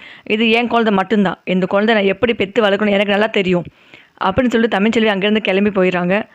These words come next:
வீட்டுக்கு வந்ததும் ரொம்ப கதறி கதறி அழுகுறாங்க. அவங்க அப்பா எல்லாம் பார்த்துட்டு, "என்னமாச்சு, என்னமாச்சு?" அப்படின்னு கேட்கவும், வசந்தினால பதில் சொல்ல முடியல.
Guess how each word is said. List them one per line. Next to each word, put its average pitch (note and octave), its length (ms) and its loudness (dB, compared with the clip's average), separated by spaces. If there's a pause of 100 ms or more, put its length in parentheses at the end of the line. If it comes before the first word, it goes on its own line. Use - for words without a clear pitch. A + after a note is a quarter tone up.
(320)
வீட்டுக்கு A#3+ 420 0
வந்ததும் F#3+ 360 2
ரொம்ப G#3 300 0
கதறி G#3+ 320 0
கதறி G#3+ 220 2
அழுகுறாங்க. F#3 480 0 (500)
அவங்க G3+ 240 0
அப்பா G3+ 240 0
எல்லாம் G#3+ 300 2
பார்த்துட்டு, G3 300 0
"என்னமாச்சு, A3+ 560 2
என்னமாச்சு?" A3 500 2
அப்படின்னு G3+ 280 0
கேட்கவும், G3 380 0 (180)
வசந்தினால A3 520 0
பதில் G3 180 2
சொல்ல G3 180 0
முடியல. F3+ 340 0